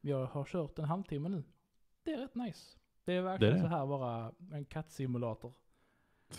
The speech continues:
Speaker 1: Det är liksom, eh, man kan så här gå runt och klösa på, eh, mattor. För inget syfte alls. Det är bara, man kan göra det.
Speaker 2: Ja.
Speaker 1: Så det märks att det är någon
Speaker 2: Ja.
Speaker 1: som verkligen bara gillar katter som har gjort ett spel.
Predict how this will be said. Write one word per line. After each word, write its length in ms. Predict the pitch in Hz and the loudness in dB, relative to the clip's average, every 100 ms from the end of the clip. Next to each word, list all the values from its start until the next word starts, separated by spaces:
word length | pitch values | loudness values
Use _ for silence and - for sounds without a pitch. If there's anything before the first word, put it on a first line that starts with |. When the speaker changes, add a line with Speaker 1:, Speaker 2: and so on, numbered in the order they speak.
| - - _ | -12 -16 _
Speaker 1:
Det 100 | 143 | 0
är 120 | 139 | 0
liksom, 460 | 135 131 127 123 123 | 0 0 0 0 -2
eh, 340 | 120 120 123 | -2 -2 -2
man 200 | 120 131 | 0 0
kan 140 | 143 | -2
så 60 | 135 | 0
här 160 | 143 127 | 0 0
gå 200 | 135 135 | 2 2
runt 300 | 135 113 123 | 2 0 -2
och 260 | 117 113 | -4 -4
klösa 380 | - 131 131 120 | -2 0 0 -4
på, 260 | 127 123 120 | -4 -2 -2
eh, 160 | 117 | -6
mattor. 640 | 131 170 170 147 - - - - _ _ | -8 -10 -6 -6 -6 -14 -14 -20 _ _
För 100 | - | -12
inget 380 | - 185 196 160 | -2 2 2 0
syfte 340 | - 196 - 147 | 0 0 0 -4
alls. 380 | 120 - - - - _ _ | -4 -8 -18 -20 -20 _ _
Det 120 | - | -12
är 140 | 143 139 | -8 -6
bara, 240 | 143 117 - | -6 -8 -8
man 140 | 151 | -8
kan 200 | 147 165 | -4 -2
göra 280 | 156 147 113 | 0 -2 -4
det. 120 | 98 - _ _ - - _ _ _ - | -8 -14 _ _ -20 -20 _ _ _ 0
Speaker 2:
Ja. 240 | 110 90 | 4 4
Speaker 1:
Så 60 | 151 | 2
det 80 | 147 | 0
märks 300 | 165 143 - | 0 0 -4
att 100 | 135 | -4
det 80 | 151 | -2
är 60 | |
någon 100 | 147 | -2
Speaker 2:
Ja. 40 | 139 | -2
Speaker 1:
som 100 | 135 | -2
verkligen 260 | 127 127 | -4 -4
bara 260 | 127 117 113 - _ 180 | -4 -2 -4 -8 _ -14
gillar 420 | 151 131 120 104 - | -6 -4 -2 -4 -8
katter 340 | - 135 - - | -8 -8 -8 -14
som 160 | - 110 | -10 -6
har 60 | |
gjort 120 | 110 - | -6 -8
ett 80 | |
spel. 200 | - 120 | -10 -12